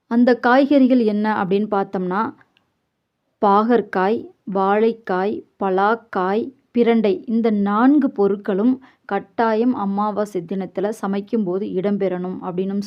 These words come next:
சொல்லப்படுது. இந்த காய்கறிகளை சேர்த்து சமைத்து முன்னோர்களுக்கு வழிபாடு செய்தால், முன்னோர்களால் ஏற்பட்டுள்ள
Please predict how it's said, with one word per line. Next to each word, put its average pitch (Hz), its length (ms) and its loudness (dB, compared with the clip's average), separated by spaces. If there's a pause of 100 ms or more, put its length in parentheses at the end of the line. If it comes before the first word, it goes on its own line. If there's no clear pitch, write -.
சொல்லப்படுது. 180 520 -6 (420)
இந்த 226 280 0
காய்கறிகளை 254 500 2
சேர்த்து 202 520 -2
சமைத்து 185 500 -6
முன்னோர்களுக்கு 226 640 -2
வழிபாடு 196 440 -2
செய்தால், 185 680 -2
முன்னோர்களால் 262 640 6
ஏற்பட்டுள்ள 190 880 -4